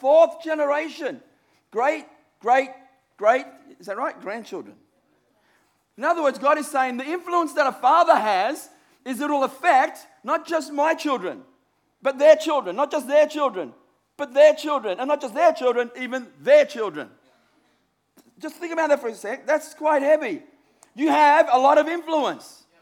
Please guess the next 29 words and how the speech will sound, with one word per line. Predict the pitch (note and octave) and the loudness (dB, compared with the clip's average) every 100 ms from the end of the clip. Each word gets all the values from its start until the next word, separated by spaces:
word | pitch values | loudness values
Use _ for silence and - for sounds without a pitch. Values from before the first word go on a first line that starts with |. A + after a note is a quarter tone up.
| _ _ _ | _ _ _
for | B3+ A#3+ | -4 -2
positive | - D#4 C#4+ C#4 C#4 | 2 2 2 -2 -4
or | C#4 | -4
for | D4 | -4
negative, | C#4 A3 F3+ C3+ | -2 -4 -6 -8
for | - A3+ | -6 -4
God | A3 C#4+ D4 | 2 4 6
or | C4+ D#4 | 6 4
for | D4+ B3+ A3 | 2 -4 -4
the | E3 G#3+ | -6 -6
enemy. | G#3 F3+ C3 - - _ _ _ _ _ - | -6 -10 -12 -16 -20 _ _ _ _ _ -16
You | A#3 C#4+ | -12 -10
influence | D4 F4+ F4+ - D4 B3 B3+ C4 | -6 -6 -8 -4 -4 -2 -4 -4
how | B3 C4 | -2 -2
you, | B3+ B3+ A3 _ _ _ - - F#3+ B3+ | -4 -12 -16 _ _ _ -20 -18 -14 -12
you | |
know, | B3 | -8
if | A#3 A#3+ | -8 -6
I | C4 | -6
do | A#3 C#4+ | -6 -4
my, | C#4+ C4+ - _ _ _ _ _ | -2 -2 -4 _ _ _ _ _
my | G3 A3 | -6 -4
responsibilities | G#3+ - B3+ A#3+ G#3 A#3 A3 | -4 -6 -8 -8 -8 -8 -8
and | G#3 | -10
my | G3 G3 | -8 -6
love | G3 A3 A3+ F3+ E3+ - | -2 -2 -2 -8 -16 -14
well, | E3 G3 E3+ C3+ | -10 -6 -6 -8
if | F#3 | -6
I | G3+ | -6